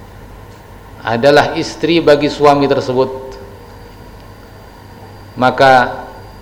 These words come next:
dia pun harus, eh,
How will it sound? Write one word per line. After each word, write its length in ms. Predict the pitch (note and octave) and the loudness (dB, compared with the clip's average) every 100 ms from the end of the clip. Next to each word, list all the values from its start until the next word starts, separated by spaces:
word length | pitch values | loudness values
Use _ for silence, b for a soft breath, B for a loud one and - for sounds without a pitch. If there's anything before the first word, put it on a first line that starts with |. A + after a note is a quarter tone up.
| - - - - - - - - - - | -20 -20 -20 -20 -20 -20 -20 -20 -20 -8
dia 240 | A2 C3 | 2 2
pun 160 | C3+ C3+ A#2 | 4 2 2
harus, 520 | B2+ B2+ - - - - - - - - - - - - - - - - | 0 -2 -6 -14 -18 -20 -20 -20 -20 -20 -20 -20 -20 -20 -20 -20 -20 -6
eh, 400 | B2 A#2+ A#2 G#2 | 0 2 2 0